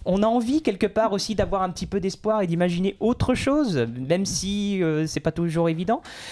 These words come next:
Et, mais voilà, c'est, c'est, c'est ça aussi qui est intéressant, euh, dans ce genre de film, c'est que le fond,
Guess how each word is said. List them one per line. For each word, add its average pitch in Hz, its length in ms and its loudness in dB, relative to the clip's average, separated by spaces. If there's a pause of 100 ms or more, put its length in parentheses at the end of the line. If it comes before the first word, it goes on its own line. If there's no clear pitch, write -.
(180)
Et, 131 1200 2
mais 147 200 6
voilà, 196 340 4
c'est, 123 380 2
c'est, - 200 0
c'est - 200 2
ça 214 180 2
aussi 202 260 2
qui - 140 0
est 143 60 4
intéressant, 156 800 2
euh, 123 80 2
dans 127 160 4
ce 127 200 2
genre 135 200 2
de 135 100 2
film, 185 360 -2
c'est - 180 -4
que 139 120 -2
le 139 160 4
fond, 233 520 0